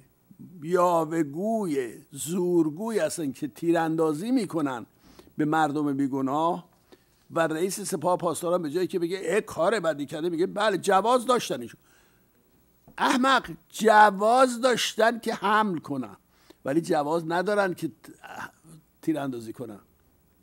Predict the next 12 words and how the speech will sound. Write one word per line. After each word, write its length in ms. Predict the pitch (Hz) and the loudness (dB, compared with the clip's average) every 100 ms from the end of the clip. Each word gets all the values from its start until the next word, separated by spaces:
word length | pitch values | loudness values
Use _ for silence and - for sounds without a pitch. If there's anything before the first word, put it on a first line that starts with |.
| _ _ - _ _ _ | _ _ -20 _ _ _
به 100 | 226 | 4
هر 160 | 220 208 | 6 6
حال 200 | 240 156 | 4 0
در 220 | 185 190 | 0 0
یه 180 | 233 302 | 0 -2
همچین 300 | 233 - 196 | -2 -6 -4
کشوری 840 | 208 185 196 247 285 240 320 - _ - | -2 -2 0 0 0 -2 -4 -6 _ -4
خب 160 | 214 | 0
معلومه 500 | 208 208 208 240 247 | 0 2 0 0 -4
که 320 | 220 202 180 147 _ _ - _ | -2 2 2 0 _ _ -20 _
ریاست 800 | 151 170 185 190 175 - - 208 | 2 8 8 8 4 0 0 0
فرهنگستان 960 | 160 170 165 160 160 160 - 196 190 | -4 -2 -2 -2 -4 -4 -4 -2 -2